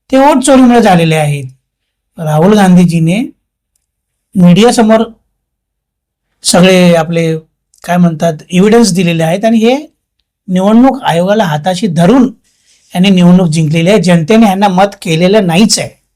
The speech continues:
रामाच्या नावाने मत घेणारी लोक खोटं बोलतच नाहीत आणि रामाच्या नावावर अक्षरशः गंडवलं गेलं आहे.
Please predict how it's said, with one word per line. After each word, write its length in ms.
रामाच्या 520
नावाने 400
मत 280
घेणारी 440
लोक 320
खोटं 300
बोलतच 420
नाहीत 300
आणि 480
रामाच्या 460
नावावर 300
अक्षरशः 540
गंडवलं 400
गेलं 220
आहे. 320